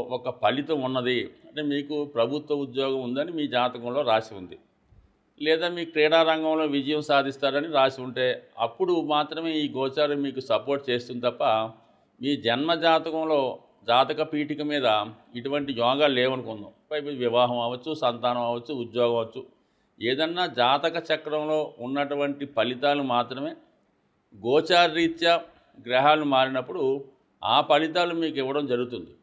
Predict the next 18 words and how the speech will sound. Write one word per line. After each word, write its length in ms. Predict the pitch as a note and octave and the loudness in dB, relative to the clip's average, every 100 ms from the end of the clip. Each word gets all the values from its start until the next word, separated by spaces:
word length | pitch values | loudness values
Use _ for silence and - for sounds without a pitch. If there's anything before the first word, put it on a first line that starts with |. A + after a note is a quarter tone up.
| _ _ _ _ | _ _ _ _
కేవలం 460 | B2 C3+ D#3+ F#3 E3 D#3 D#3 - _ _ _ - | 2 4 2 2 -2 -4 -8 -16 _ _ _ -2
చంద్రలగ్నాత్తు 760 | A#2+ D3 D#3+ D#3 D#3+ D#3 D#3 D3+ | 0 2 2 2 0 -4 -4 -6
గురువు 220 | C3+ D3+ D#3 | -4 -2 2
సప్తమంలోకి 460 | C#3+ C#3 D3 D3 D3 | 0 2 -2 0 -2
వచ్చాడు 240 | C#3+ C#3+ C#3+ | -2 -2 0
పెళ్ళి 160 | C3 C#3 | 0 2
అవుతుంది, 380 | C#3 C3+ C3 C3 C3+ _ _ _ _ _ _ G#2 | 0 0 -4 -6 -10 _ _ _ _ _ _ -2
ఐదో 160 | C3 D3+ D#3 | 0 2 2
స్థానంలో 420 | D#3+ D#3 D#3 D#3 D3+ B2+ | 4 4 4 2 0 0
గురువు 180 | C#3 C#3+ | 0 0
వచ్చాడు 300 | C#3+ C#3+ C#3+ C#3+ | 0 -2 0 0
సంతానం 400 | A#2+ B2 C3+ C#3 C3+ | 0 2 2 2 -2
కలుగుతారు, 440 | C3 C3 C3 B2+ B2+ _ _ _ _ _ - | -2 0 -2 -2 -8 _ _ _ _ _ 0
దశమంలోకి 600 | - D#3 D#3+ E3 E3+ E3 C#3+ | 0 0 0 2 0 0 -4
గురువు 180 | D3+ D3+ | 2 0
వచ్చాడు 280 | D3+ D3 D3 | 2 0 0
ఉద్యోగం 340 | A2+ B2 C#3 C#3 | -2 0 0 0
వస్తుంది, 300 | C3+ C3 B2+ | -4 -6 -8